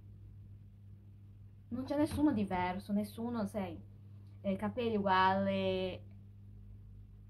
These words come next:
il viso uguale che adesso fanno interventi, eh, tutto uguale, sai, colore di capelli uguale, tutto. Cioè le case senza a vita. Io dico, vabbè, tu affitti una casa,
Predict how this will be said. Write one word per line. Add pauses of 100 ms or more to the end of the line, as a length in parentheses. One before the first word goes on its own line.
il
viso
uguale
che
adesso
fanno (240)
interventi, (680)
eh,
tutto
uguale,
sai,
colore
di
capelli
uguale,
tutto. (200)
Cioè
le
case
senza (540)
a
vita. (520)
Io
dico,
vabbè,
tu
affitti
una
casa,